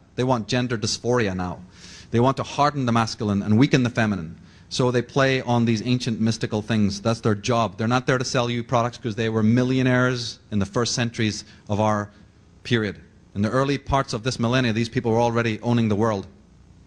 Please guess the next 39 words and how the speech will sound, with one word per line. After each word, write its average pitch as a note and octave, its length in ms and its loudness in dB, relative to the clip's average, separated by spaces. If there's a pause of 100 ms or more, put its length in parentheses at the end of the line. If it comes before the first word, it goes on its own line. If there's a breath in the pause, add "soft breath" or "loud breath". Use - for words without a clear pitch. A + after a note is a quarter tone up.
(220)
That's B2 200 -2
only C3 140 2
an A#2+ 80 2
ostensible A#2+ 800 -2
concern G#2 400 -2
to G2+ 100 -4
them. F2 340 -6 (1600)
And G#2 180 2
that's C3 220 0
where B2+ 120 -2
they A2+ 80 -6
get A2 160 -8
the A2+ 60 -4
money A#2+ 220 -2
from, B2 220 -4
and A#2 140 0
that's D3+ 200 2
why C3 100 2
they A#2+ 180 -2
advertise C3 540 0
so C3 160 -4
heavily. D3+ 380 -2
They're A#2+ 240 0
into B2 220 0
the A#2 80 -2
cult - 300 -2
of C3+ 120 0
imagery, C#3 360 -2 (140)
the - 60 -8
cult D3 280 -4
of A#2+ 80 -10
symbolism, B2 540 -4 (540 loud breath)
to A#2+ 60 4
make A#2+ 160 6
sure D3 280 2
that A2 140 -6
you C3+ 320 0
are A#2 180 2
dis-, - 340 -8